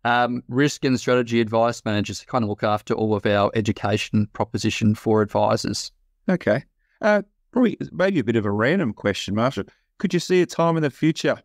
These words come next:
Speaker 2: where you, uh, where you might, I suppose, be an active advisor?
Speaker 1: The, either the dark side or the light side.
Speaker 2: That's it. I wasn't sure how, I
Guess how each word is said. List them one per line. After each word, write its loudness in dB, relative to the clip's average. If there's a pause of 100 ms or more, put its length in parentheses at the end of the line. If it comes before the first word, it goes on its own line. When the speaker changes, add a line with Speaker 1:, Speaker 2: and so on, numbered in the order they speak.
(320)
Speaker 2:
where 0
you, 4
uh, 2 (140)
where 0
you 4
might, 0 (520)
I -6
suppose, 0
be 2
an 2
active 0
advisor? 0 (460)
Speaker 1:
The, 0 (140)
either 0
the 0
dark 0
side 0
or 2
the 0
light 0
side. 0
Speaker 2:
That's -2
it. 0
I 2
wasn't 0
sure 0
how, 0
I -2